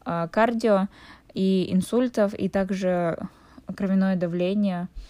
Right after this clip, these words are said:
и другие, короче, м, болезни, связанные с продолжительностью жизни, они,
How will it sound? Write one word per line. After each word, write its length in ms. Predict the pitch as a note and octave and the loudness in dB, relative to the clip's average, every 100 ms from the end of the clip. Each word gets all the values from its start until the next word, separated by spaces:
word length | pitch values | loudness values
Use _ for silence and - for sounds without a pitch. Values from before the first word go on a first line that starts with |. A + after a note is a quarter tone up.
| - - _ | -20 -20 _
и 480 | F3 F3 F3 E3 E3+ | -4 -2 -2 -2 -4
другие, 420 | E3+ F3 F3 F3+ | -6 -6 -4 -6
короче, 600 | - F3 F3 - F3+ E3+ E3+ - - - | -4 -6 -6 -6 -6 -6 -8 -18 -20 -14
м, 460 | D#3+ - F3+ E3+ | -12 -6 -4 -2
болезни, 340 | F3 F3+ G3+ F#3+ | 0 2 2 0
связанные 440 | G3 F3+ F3 E3+ | 0 -2 -2 -4
с 60 | - | -6
продолжительностью 760 | F#3+ F3+ F#3 F#3 F3+ F3+ F3+ | -6 -4 -6 -6 -8 -6 -6
жизни, 440 | F3 B3 D4 A#3 - | -2 -2 0 -2 0
они, 400 | F3 F#3 A3 | -2 0 0